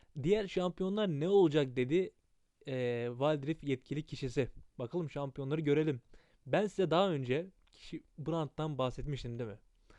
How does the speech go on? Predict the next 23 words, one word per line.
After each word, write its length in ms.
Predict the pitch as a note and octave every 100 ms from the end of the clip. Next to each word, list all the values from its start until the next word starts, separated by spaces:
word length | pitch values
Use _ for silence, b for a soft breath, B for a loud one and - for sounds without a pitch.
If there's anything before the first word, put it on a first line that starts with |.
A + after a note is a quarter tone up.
| b
Ama 200 | D#3+ F3+
kimse 420 | - - E3 -
inanmadı. 380 | C3+ B2+ A#2 A2+
"Abi," 320 | B2+ F3 F3 F3
dedi, 280 | E3+ E3
"bu 140 | E3 D3+
görüntüler 560 | D#3 D#3+ D3+ D#3+ E3
fake." 320 | D3+ - D3 - b b b -
"Abi," 340 | C#3+ D#3 E3+
dedi, 300 | E3 E3+ D3
"bunların 340 | C#3+ D#3+ E3 C#3+
hepsi 360 | D#3+ D#3+ -
yanlış, 500 | D3+ C#3 C#3 D#3+ -
yalan." 300 | C3+ C3 A#2 - - b b b _
Ben 240 | D3 E3 D3+
dedim 220 | F#3 D#3
ki, 140 | -
"Hayır, 380 | A#2 C#3+ C#3 - b b b _ C3+
bu 240 | D3 D#3+
görüntüler 600 | C3+ C3+ B2+ B2+ B2+ A#2+
benim 260 | B2 A#2+ A#2+
elime 360 | B2 A#2 G#2+
geçti 540 | G2+ A#2+ B2+ - D#3